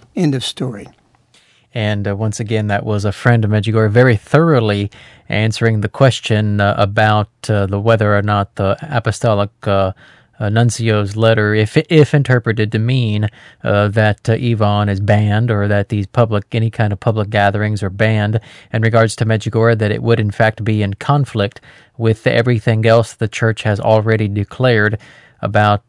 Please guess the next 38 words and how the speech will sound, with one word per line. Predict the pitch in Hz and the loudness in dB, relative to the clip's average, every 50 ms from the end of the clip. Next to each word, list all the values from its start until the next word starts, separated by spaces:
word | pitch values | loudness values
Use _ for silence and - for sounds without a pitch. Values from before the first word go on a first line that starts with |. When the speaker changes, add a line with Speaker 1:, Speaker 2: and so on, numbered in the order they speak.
| - | 0
Speaker 2:
uh, | 110 104 101 98 95 | 0 2 2 2 0
Medjugorje. | 101 104 104 95 - 104 101 110 107 107 107 101 95 | 0 -2 -2 -2 -4 -4 -2 0 0 2 2 0 0
So | - - 107 101 | -2 -2 -2 -2
again, | 101 113 110 104 | 0 0 0 0
that's | 107 104 - 113 | 0 -2 -2 -2
a | 98 | -2
very | 95 110 110 110 107 107 101 | 0 0 2 2 2 0 -2
thorough | - - - 113 110 107 101 101 107 | -4 -2 -2 0 0 0 -2 -2 -4
answer. | - - 104 101 98 - - 110 107 101 - - - - _ _ _ _ _ - | -4 -4 -4 -4 -4 -6 -8 -10 -10 -10 -12 -18 -20 -20 _ _ _ _ _ -8
And | - 104 101 | -6 -2 2
also, | 101 104 107 - - - 127 117 113 110 107 - - - _ _ - | 2 2 2 2 0 0 2 2 2 0 -2 -4 -10 -20 _ _ -6
uh, | - 107 98 | -2 -2 -2
Frank | 95 - - 139 135 139 131 - | -2 0 0 0 2 2 2 4
also | 120 120 113 - - 113 | 4 2 2 2 0 -2
joined | 110 107 127 117 117 113 113 110 | -2 0 0 0 0 0 -2 -2
in | 113 107 107 107 110 110 - - - _ _ - | -2 -2 -2 -2 -4 -6 -8 -10 -20 _ _ -4
on | - 113 113 110 | 0 0 0 2
the | 107 101 | 0 0
line | 104 107 107 107 107 107 107 104 | 0 2 2 2 0 0 0 -2
as | 101 98 98 - 117 | -4 -4 -6 -8 -8
well, | 110 107 123 127 127 120 120 127 135 135 | -4 -2 0 2 2 2 2 0 0 0
and | 117 107 107 | 0 0 0
this | 110 107 - - | 0 -2 -2 -4
is | 110 - | -6 -8
Frank | - - - 117 117 117 113 - - | -6 -4 -4 -2 -2 -4 -6 -6 -6
responding | 117 104 - - - 120 120 123 120 113 113 107 110 104 101 - - - _ _ _ - | -6 -6 -4 -2 0 0 2 2 0 0 -2 -2 -4 -4 -6 -10 -14 -20 _ _ _ -10
to | - - 117 113 110 107 104 - | -4 -2 0 0 0 0 0 0
a | - 101 | -2 -2
friend | - - 131 120 117 113 113 | -2 0 -2 0 0 0 -2
of | 107 | -2
Medjugorje's, | 110 110 107 110 110 - 117 107 104 107 104 104 104 104 98 - - | -2 -2 -2 -4 -4 -4 -2 -2 -2 -2 -2 -2 -2 -4 -4 -4 -4
uh, | 110 104 107 117 | -4 -4 -2 0
last | 110 110 110 107 101 - - | 0 2 2 0 0 -4 -4
word | 113 110 110 110 101 | -2 0 0 -2 -2
that | 110 98 - | -4 -8 -6
you | 117 107 | -6 -6
just | 98 117 107 98 - - | -4 -4 -4 -4 -4 -8
heard. | - 113 - - - - | -10 -10 -8 -10 -12 -14